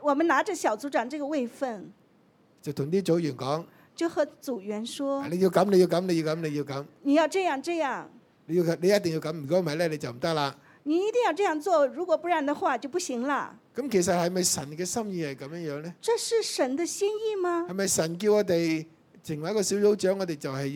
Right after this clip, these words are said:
Speaker 2: 要呢，揸住呢個權柄嚟呢，係不斷呢，係去，去點啊？係好似，好似啊，呢個唔係啊，好似即係要逼我哋呢啲組員呢，係要跟從佢。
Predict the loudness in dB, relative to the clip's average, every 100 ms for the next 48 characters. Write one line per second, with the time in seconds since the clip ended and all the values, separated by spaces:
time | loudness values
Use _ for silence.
0 | 0 2 2 0 -2 -4 -4 -2 -2 -4
1 | -6 -10 -10 -10 -10 -6 -6 -6 -8 -6
2 | -8 -6 -10 -6 -6 -6 -6 -8 -10 _
3 | _ _ -6 -4 -4 -6 -6 -6 -8 -10
4 | -10 -10 -6 -6 -6 -10 _ -8 -2 -2
5 | -2 -2 -2 -2 -4 -6 -8 -10 -10 -8
6 | -6 -4 -4 -4 -4 -6 -6 -4 -6 _
7 | _ _ -4 -4 -4 _ -10 -8 -6 -4
8 | -4 -4 -6 -8 -8 -8 -8 -8 -8 -8
9 | -8 -8 -8 -14 -14